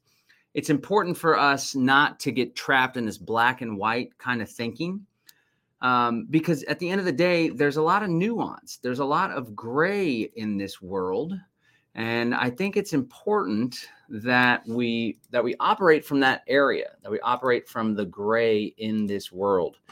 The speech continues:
uh, because if we don't, we're gonna get trapped in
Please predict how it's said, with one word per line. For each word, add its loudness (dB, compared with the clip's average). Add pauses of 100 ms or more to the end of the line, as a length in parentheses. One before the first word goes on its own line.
(380)
uh, 2
because 0 (960)
if -4
we 2
don't, 4 (360)
we're 0
gonna 4
get -4
trapped 2
in -6